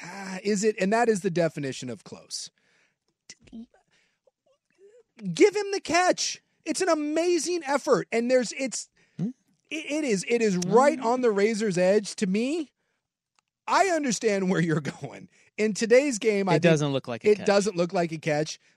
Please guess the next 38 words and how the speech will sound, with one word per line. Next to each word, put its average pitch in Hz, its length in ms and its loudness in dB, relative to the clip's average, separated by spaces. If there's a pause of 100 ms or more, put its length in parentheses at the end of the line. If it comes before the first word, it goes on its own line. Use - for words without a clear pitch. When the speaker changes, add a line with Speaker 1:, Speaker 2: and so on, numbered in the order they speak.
Speaker 1:
but 165 200 -2
my 170 280 2
bias 180 720 2
says 165 340 0
that's 147 360 -2
a - 40 -14
catch. - 460 -16 (160)
Speaker 2:
Okay, 175 200 2
but 156 200 2
we've 160 220 0
evolved, 180 480 4
though, 139 240 4
to - 160 -6
the, 135 100 -6 (240)
to 160 140 -2
the 143 80 -6
place 151 300 0
Speaker 1:
I 139 40 -2
don't 139 120 -2
Speaker 2:
where 139 160 2
Speaker 1:
think 120 120 -6
that's 101 220 -14
a - 40 -18
catch. - 400 -20
Speaker 2:
we've 151 220 -2
evolved 180 460 2
to 170 100 -2
the 147 80 -6
Speaker 1:
I 117 60 -12
Speaker 2:
place 143 260 -2
where 147 140 0
we 143 160 -2
have 127 280 -6
d-, 131 300 -16
we 143 140 -4
have 127 160 -4
defined 143 800 -4
better 147 580 -2